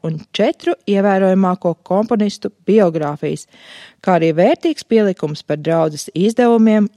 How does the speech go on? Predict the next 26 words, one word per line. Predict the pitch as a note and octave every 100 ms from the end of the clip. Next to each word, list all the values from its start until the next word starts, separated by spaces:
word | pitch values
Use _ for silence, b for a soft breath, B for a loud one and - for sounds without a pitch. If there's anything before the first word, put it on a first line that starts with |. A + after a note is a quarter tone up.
| -
organizācijām, | E3+ G3+ G#3 G#3+ G3+ G#3 G3+ G#3+ G3 F#3+ F#3+ _ -
biļeteniem, | E3 G3+ G3+ F#3 G3+ G3 G3+ F#3+
zīmogiem | D#3 E3+ A#3 G#3+ G3+ G3 G3 E3
un | D#3
daudz | E3 A#3+ E4+ -
ko | A3+
citu. | G3+ F#3+ G#3 - - _ b b b b b b
Tas | - F3 E3
ir |
visādā | D#3+ G#3+ - G3 F3
ziņā | E3 F3+ F#3+ - -
unikāls | D#3+ A3+ F#3+ - D3+ - -
enciklopēdisks | D3+ F#3 A#3 A#3 A3 F#3+ F#3+ E3 - - A#3+
izdevums, | F#3 E3 D3 D#3 - b b b b
kurā | - F#3 F3
caur | - E3+ - -
atsevišķu | C4 - E4 D#4 C4+
darbinieku | G#3 G#3+ G3+ G3 F3+ - E3+
biogrāfijām | F3 A#3+ F#3+ F3+ E3 F3 D#3+ D#3 -
uzzināsiet | F3 E3+ E3+ E3 D#3+ D#3+ D#3
daudz | D#3+ E3+ F3
ko | F3 D#3+
vērtīgu | E3+ F3 - E3+ D#3
par | - D3+
draudzes | E3 E3+ E3+ D#3+
dzīvi. | D#3 A3 A#3 D#3+ D3